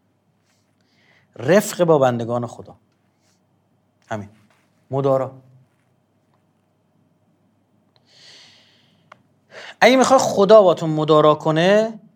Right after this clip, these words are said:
موقع حساب کتاب،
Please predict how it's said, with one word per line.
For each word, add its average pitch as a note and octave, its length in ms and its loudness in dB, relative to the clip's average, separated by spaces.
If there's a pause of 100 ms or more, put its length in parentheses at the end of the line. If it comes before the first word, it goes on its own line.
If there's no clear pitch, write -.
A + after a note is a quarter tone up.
(1200)
موقع D3 180 2
حساب D3 260 0
کتاب، F3 600 2